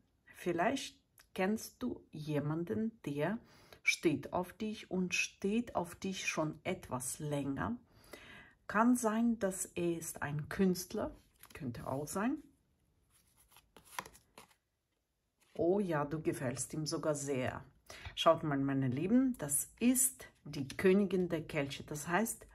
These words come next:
Frau seines Herzens. Du bist wirklich die Person, die ihn fasziniert, die ihn, ähm, ich sag mal so, du bist seine Muse. Du bist seine Muse.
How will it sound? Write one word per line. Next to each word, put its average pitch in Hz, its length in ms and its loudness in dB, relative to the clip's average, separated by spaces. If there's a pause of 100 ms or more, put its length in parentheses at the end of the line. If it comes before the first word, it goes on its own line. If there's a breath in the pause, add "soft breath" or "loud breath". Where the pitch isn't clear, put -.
(140 soft breath)
Frau 143 680 4 (140)
seines 135 580 -2
Herzens. 185 760 -4
Du 165 100 -8
bist 196 520 -6 (320)
wirklich 180 600 -2 (300 loud breath)
die 165 240 -2
Person, 190 680 0 (320 loud breath)
die 165 600 -4 (220 loud breath)
ihn 151 240 0
fasziniert, 151 1080 -4
die 160 360 -8 (120)
ihn, 190 480 4 (440 loud breath)
ähm, 151 600 0 (480)
ich - 160 -8
sag 180 160 0
mal 175 180 4
so, 175 380 4 (680)
du - 100 -4
bist - 180 2
seine - 280 0
Muse. 190 520 6 (880 loud breath)
Du 156 140 -2
bist - 320 -6
seine 143 340 2
Muse. 160 640 2